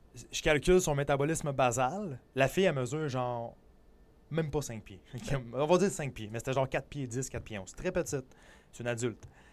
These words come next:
Et là, je calcule son, euh, excuse, c'est ça. Mettons exemple, c'est quatre pieds, euh, quatre pieds onze. On calcule son métabolisme basal sur la in-body, ou la ma-, in-body calcule le métabolisme basal. Ça donne une affaire comme genre mille cinquante calories.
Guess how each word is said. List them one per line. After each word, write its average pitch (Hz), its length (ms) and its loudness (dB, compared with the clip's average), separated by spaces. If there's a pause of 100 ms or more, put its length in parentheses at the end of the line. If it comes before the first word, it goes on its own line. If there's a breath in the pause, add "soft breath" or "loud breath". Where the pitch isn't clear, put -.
(200 soft breath)
Et 117 100 2
là, 175 340 10 (320)
je - 100 -8
calcule 165 400 6
son, 135 400 2
euh, 123 540 6
excuse, 123 280 0
c'est 131 80 -2
ça. 131 120 -4 (280)
Mettons 135 240 6
exemple, 160 240 4
c'est 160 120 -6
quatre 170 240 4
pieds, 170 300 2
euh, 131 160 6
quatre 165 200 -2
pieds 147 200 0
onze. 196 340 0 (220 loud breath)
On 127 120 2
calcule 185 380 4
son 185 140 2
métabolisme 160 520 2
basal 143 340 4
sur 143 180 -2
la 131 120 2
in-body, 131 680 0
ou 104 120 -6
la 101 120 0
ma-, 120 80 -2
in-body 120 360 -2
calcule 120 320 -2
le 117 60 -2
métabolisme 110 520 -6
basal. 110 380 -2 (460 loud breath)
Ça - 160 -2
donne 180 140 6
une 175 100 8
affaire 160 380 6
comme 123 200 0
genre 131 480 2 (100)
mille 139 640 0
cinquante 131 520 -2
calories. 104 420 -6